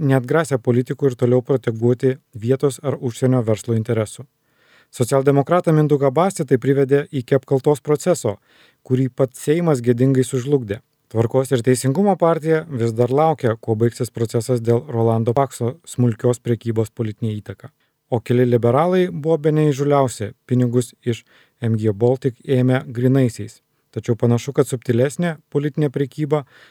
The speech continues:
galbūt viliojo ir konservatorius. Antroji bėda turi tą patį bendrą vardiklį – gobšumą ir savanaudiškumą.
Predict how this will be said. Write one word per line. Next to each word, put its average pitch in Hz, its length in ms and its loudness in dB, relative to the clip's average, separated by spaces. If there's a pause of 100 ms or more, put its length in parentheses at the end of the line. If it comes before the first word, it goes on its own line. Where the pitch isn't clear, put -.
(140)
galbūt 151 400 -2
viliojo 117 480 2
ir 127 200 -6
konservatorius. 113 800 -6 (180)
Antroji 170 400 0
bėda 147 240 2
turi 156 240 0
tą 156 80 2
patį 180 320 2
bendrą 120 280 2
vardiklį – 110 500 -2 (260)
gobšumą 160 480 0
ir 147 160 0
savanaudiškumą. 139 920 -2